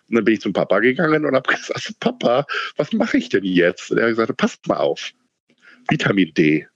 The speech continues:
wir machen das für dich. Du willst kein Soldat sein, nein.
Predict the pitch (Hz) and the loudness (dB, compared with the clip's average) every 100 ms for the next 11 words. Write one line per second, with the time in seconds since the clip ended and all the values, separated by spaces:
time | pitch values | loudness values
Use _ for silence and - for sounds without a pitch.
0 | - 196 87 - 73 - - - - - | -2 0 0 -4 -6 -8 -4 -4 -4 -6
1 | - _ _ - - - - 247 113 120 | -12 _ _ -20 -20 -20 -12 -6 0 0
2 | - 95 90 82 76 76 - - - - | 0 -2 0 0 0 -4 -2 -4 -2 -6
3 | - - | -6 -8